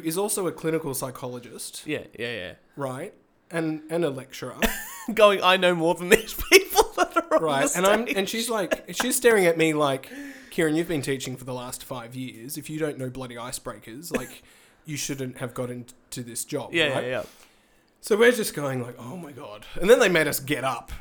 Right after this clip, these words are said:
Speaker 1: and write things on posters.
Speaker 2: Mm.
Speaker 1: Ugh, anyway. I learned, I, I, to be fair, I did learn a few icebreakers, new ones. I was like, "That's great," but I could have read that in a document.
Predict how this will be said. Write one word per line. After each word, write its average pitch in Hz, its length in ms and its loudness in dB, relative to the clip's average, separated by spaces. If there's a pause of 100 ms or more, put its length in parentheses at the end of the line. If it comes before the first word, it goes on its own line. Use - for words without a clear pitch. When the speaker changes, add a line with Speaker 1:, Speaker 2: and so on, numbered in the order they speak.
Speaker 1:
and 131 140 -2
write 127 200 -2
things 123 220 -4
on 113 140 -10
posters. 113 720 -8
Speaker 2:
Mm. 127 300 -6
Speaker 1:
Ugh, 120 60 -12 (260)
anyway. 117 220 -16 (760)
I 208 80 6
learned, 254 240 6 (100)
I, 247 160 -2
I, 269 100 -2
to - 220 -6
be 311 80 0
fair, 160 260 2
I 156 80 0
did 220 160 -6
learn 180 200 0
a - 20 -6
few 139 220 -4
icebreakers, 127 600 -8
new 127 220 -8
ones. 139 240 -12
I 240 40 -8
was 247 100 -10
like, 277 120 -10
"That's 320 200 -6
great," 123 340 -4
but 156 160 -6 (340)
I 185 60 -10
could 214 140 0
have 156 100 -4
read 156 140 0
that 139 120 0
in 127 120 -2
a 113 60 -4
document. - 640 -8